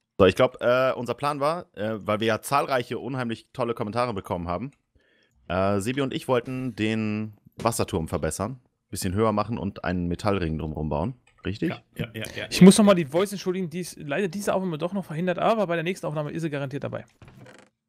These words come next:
Speaker 2: Ich hab grad was anderes
Speaker 1: Sehr
Speaker 2: verstanden,
Speaker 1: schön.
Speaker 2: als du gesagt hast, glaub ich.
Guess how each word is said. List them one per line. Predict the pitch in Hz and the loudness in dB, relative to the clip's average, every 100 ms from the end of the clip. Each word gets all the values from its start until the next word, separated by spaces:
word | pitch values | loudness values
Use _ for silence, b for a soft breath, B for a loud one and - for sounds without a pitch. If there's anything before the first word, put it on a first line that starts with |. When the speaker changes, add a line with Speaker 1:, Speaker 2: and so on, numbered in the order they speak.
| _ _ - _ _ _ - | _ _ -20 _ _ _ -20
Speaker 2:
Ich | |
hab | 117 - | -20 -16
grad | - 113 | -10 -6
was | 120 | -4
anderes | 120 127 | -2 0
Speaker 1:
Sehr | - | 0
Speaker 2:
verstanden, | - 120 | 2 2
Speaker 1:
schön. | 120 | 0
Speaker 2:
als | - | -2
du | |
gesagt | 110 113 113 | -4 -4 -6
hast, | 110 - | -10 -10
glaub | 104 | -10
ich. | 107 - | -10 -14